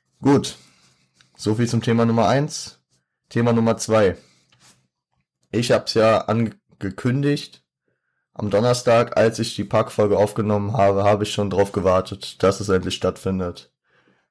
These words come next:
Das Re-Rematch. Cynic versus Mighty. Take drei. Ja. Ich wer-, ich hab mir überlegt, wie ich das jetzt hier strukturiere.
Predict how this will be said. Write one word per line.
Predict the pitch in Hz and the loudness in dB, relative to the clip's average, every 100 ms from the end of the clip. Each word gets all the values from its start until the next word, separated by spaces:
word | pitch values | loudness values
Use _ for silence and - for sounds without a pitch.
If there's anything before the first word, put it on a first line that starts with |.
| _ | _
Das | 98 98 - - | 0 0 -2 -10
Re-Rematch. | 85 98 113 113 95 98 95 90 87 - - - - _ _ _ _ _ _ _ _ _ _ _ _ _ _ _ _ | -4 2 4 4 2 0 0 -2 -4 -4 -10 -10 -18 _ _ _ _ _ _ _ _ _ _ _ _ _ _ _ _
Cynic | - - 113 117 113 - _ _ - | -10 -2 2 2 0 -6 _ _ 0
versus | 95 101 95 92 - - | 2 2 0 -6 -8 -10
Mighty. | 95 87 90 98 95 90 - - _ _ _ _ _ _ _ _ _ _ _ _ _ _ _ | -8 -4 0 0 0 -6 -10 -18 _ _ _ _ _ _ _ _ _ _ _ _ _ _ _
Take | - 104 101 | 0 0 0
drei. | - 90 95 87 - - - _ _ _ _ _ _ _ _ _ _ _ _ | -4 0 2 0 -4 -20 -20 _ _ _ _ _ _ _ _ _ _ _ _
Ja. | - 127 101 - _ _ _ _ _ _ _ _ _ _ _ _ _ _ _ _ _ _ _ _ _ _ _ | 0 2 2 -2 _ _ _ _ _ _ _ _ _ _ _ _ _ _ _ _ _ _ _ _ _ _ _
Ich | - 113 | -10 0
wer-, | 123 - | 0 0
ich | 110 139 | -4 -2
hab | 131 | 0
mir | 143 | 2
überlegt, | 123 107 117 123 | 2 2 2 0
wie | 120 131 | 0 -2
ich | 131 | 0
das | 127 | -2
jetzt | 117 | -2
hier | 110 | -4
strukturiere. | 113 113 - 110 107 110 110 110 113 | -6 -8 -8 -6 -2 -2 -2 -2 -2